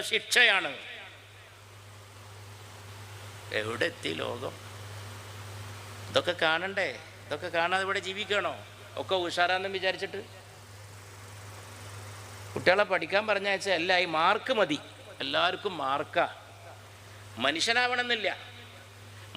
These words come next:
മനുഷ്യനാവണമെങ്കിൽ യഥാർത്ഥ അറിവ് കൊടുക്കേണ്ടി വരും. ആ യഥാർത്ഥ അറിവിൻ്റെ പേരാണ് ഇൽമ്. നല്ല ക്ലർക്കിനുണ്ടാക്കാൻ ഈ വിദ്യാഭ്യാസം ഉപകരിക്കും. ഇവിടെ കൊണ്ടാടുന്ന ഈ വിദ്യാഭ്യാസം,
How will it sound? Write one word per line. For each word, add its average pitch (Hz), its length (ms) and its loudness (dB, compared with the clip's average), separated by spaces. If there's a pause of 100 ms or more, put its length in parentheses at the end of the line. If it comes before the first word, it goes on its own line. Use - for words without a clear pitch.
(160)
മനുഷ്യനാവണമെങ്കിൽ 240 840 8 (120)
യഥാർത്ഥ 226 520 8
അറിവ് 240 220 10
കൊടുക്കേണ്ടി 220 420 10
വരും. 139 180 0 (180)
ആ - 20 6 (160)
യഥാർത്ഥ 208 480 8
അറിവിൻ്റെ 214 380 10
പേരാണ് 196 340 10 (320)
ഇൽമ്. 226 280 10 (1900)
നല്ല 175 160 8 (140)
ക്ലർക്കിനുണ്ടാക്കാൻ 240 920 8 (440)
ഈ - 100 0
വിദ്യാഭ്യാസം 202 580 6
ഉപകരിക്കും. 165 440 -2 (840)
ഇവിടെ 175 240 8
കൊണ്ടാടുന്ന 190 520 6
ഈ - 100 -2
വിദ്യാഭ്യാസം, 165 580 2